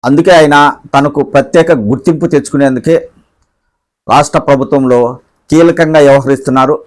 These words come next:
నారా లోకేష్ బాబు గారు. ఆయన మీదనే అన్ని ఆధారపడి పనులు జరిగేలా లోకేష్ బాబు గారు వ్యవహరిస్తున్నారు. రాష్ట్రంలో ఏది జరగాలన్నా ఆయన చెప్పిన తర్వాతే అది జరుగుతుంది.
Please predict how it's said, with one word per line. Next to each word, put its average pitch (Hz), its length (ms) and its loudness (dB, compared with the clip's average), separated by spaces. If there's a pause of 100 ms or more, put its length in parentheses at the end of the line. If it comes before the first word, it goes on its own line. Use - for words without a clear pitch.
(180)
నారా 123 280 2
లోకేష్ 113 300 -4
బాబు 95 160 -4
గారు. 87 140 -8 (1160)
ఆయన 147 300 2
మీదనే 151 320 0 (380)
అన్ని 143 260 0 (260)
ఆధారపడి 131 560 0 (840)
పనులు 131 320 0
జరిగేలా 123 400 0 (1000)
లోకేష్ 135 360 0
బాబు 120 180 0
గారు 113 180 0 (500)
వ్యవహరిస్తున్నారు. 127 760 0 (580)
రాష్ట్రంలో 131 500 0 (580)
ఏది 123 240 0
జరగాలన్నా 127 540 0 (680)
ఆయన 120 180 -2 (140)
చెప్పిన 139 320 -4 (140)
తర్వాతే 131 420 0 (580)
అది 113 200 -4
జరుగుతుంది. 110 460 -4